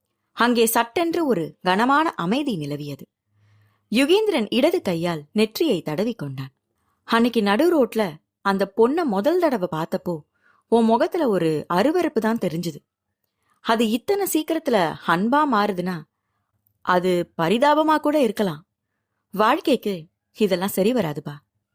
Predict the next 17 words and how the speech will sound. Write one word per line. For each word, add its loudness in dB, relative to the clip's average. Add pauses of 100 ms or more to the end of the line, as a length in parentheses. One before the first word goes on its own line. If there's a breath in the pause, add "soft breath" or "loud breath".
(200)
"ம்." 2 (720)
எதுவும் 2
பேசவில்லை -2
மகன். -14 (720)
அனைத்தையும் 0
உள்வாங்கிக் 0
கொண்டான். -14 (380)
வாழ்க்கைய 0 (400)
அனுபவிச்சு 2
வாழணும்னு 0
நினைக்கிற -4
ரகம் -6
நீ. -8 (500)
எல்லாத்துலயும் 2
ஒரு 4 (100)
நிதானம் -2
உன்கிட்ட. -10